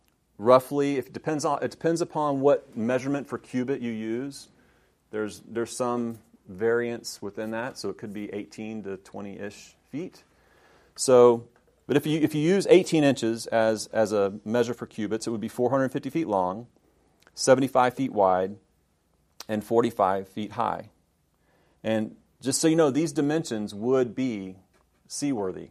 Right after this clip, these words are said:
in this environment. There was a scientific study that was actually done that endorsed the seaworthiness of the ark.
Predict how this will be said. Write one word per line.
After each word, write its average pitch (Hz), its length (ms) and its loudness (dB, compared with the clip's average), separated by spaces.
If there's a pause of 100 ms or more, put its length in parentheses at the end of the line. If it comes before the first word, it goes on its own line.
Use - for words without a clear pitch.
(160)
in 98 100 -12
this 101 160 -10
environment. 95 460 -10 (920)
There 123 140 6
was 127 100 4
a 123 60 -2
scientific 156 580 2
study 143 320 6
that 117 80 0
was 101 140 -2
actually 110 340 -2
done 95 460 -2 (880)
that 123 100 6
endorsed 131 560 4
the 123 60 -6
seaworthiness 110 640 -2
of 98 100 -6
the 101 120 -6
ark. 92 340 -6